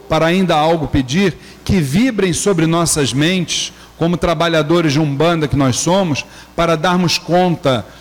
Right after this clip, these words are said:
dos desafios que aguardam, que nos aguardam nos próximos anos deste ciclo denominado Maioridade Espiritual. Saravá nossa Umbanda,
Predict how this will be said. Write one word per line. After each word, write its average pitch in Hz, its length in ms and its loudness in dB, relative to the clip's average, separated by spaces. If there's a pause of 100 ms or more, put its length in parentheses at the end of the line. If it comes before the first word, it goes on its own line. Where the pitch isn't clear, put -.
(120)
dos 143 220 0
desafios 160 640 0
que - 120 -4
aguardam, 160 680 0 (360)
que 143 100 -2
nos 214 240 2
aguardam 139 600 0
nos 139 220 0
próximos 147 600 0
anos 170 440 0 (260)
deste 190 500 0
ciclo 175 520 -2
denominado 160 880 0 (300)
Maioridade 147 840 0
Espiritual. 143 720 0
Saravá 139 440 0
nossa 139 260 0
Umbanda, 196 640 2